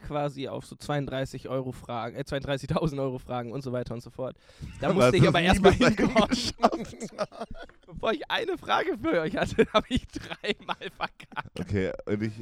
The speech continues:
Speaker 2: ich lehne mich mal weit aus dem Fenster. Ich würde behaupten, bei R T L auf der Webseite kannst du dir alle zweiunddreißigtausend Euro Fragen gefiltert anzeigen lassen aus den letzten zwanzig Jahren.
Speaker 1: Ja, das kann sein, aber das hatte ja auch nicht den Charme.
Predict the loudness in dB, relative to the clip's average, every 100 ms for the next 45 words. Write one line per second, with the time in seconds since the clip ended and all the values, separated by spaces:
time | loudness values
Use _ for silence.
0 | -16 -12 -4 -2 0 0 0 0 -2 -4
1 | -4 -4 -4 -4 -4 -4 -4 -6 -6 -8
2 | -6 -4 -4 -2 -2 -4 -6 -6 -6 -6
3 | -4 -4 -2 -4 -2 -2 -2 -4 -4 -2
4 | -2 -4 -6 -4 -2 -2 -4 -2 2 2
5 | 2 0 0 2 0 4 2 2 0 -2
6 | -4 -2 -2 -2 -4 -4 -4 -4 -2 -2
7 | -2 -4 -6 -4 -4 -6 -8 -10 -12 -16
8 | -20 -20 _ -8 -6 -6 -2 -2 0 -2
9 | -2 -2 -2 -2 -4 -4 -4 -6 -8